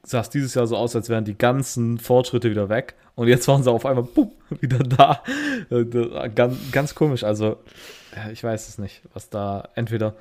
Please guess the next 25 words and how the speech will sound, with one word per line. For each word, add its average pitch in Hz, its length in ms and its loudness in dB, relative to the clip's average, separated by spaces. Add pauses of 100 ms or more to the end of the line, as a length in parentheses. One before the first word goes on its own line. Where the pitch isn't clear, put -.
(320)
gibt's - 160 -6
da 113 120 0
so 110 100 -2
ein 110 320 -4
spezielles 120 540 0
Frühstück, 127 420 -2
was 107 200 -2
die 110 100 -4
jedes 107 240 -2
Mal 104 140 -2
nehmen, 107 240 -2
wenn 101 100 -4
sie 104 100 -6
gut 120 180 -2
spielen. 104 440 -4 (460)
Äh, 104 180 -4
und 101 180 -4
das 104 100 -6
haben 104 120 -2
sie 101 120 -8
die 104 100 -4
letzte 107 320 -4
Zeit 110 200 -4
nicht 123 200 -6
genommen. 104 300 -6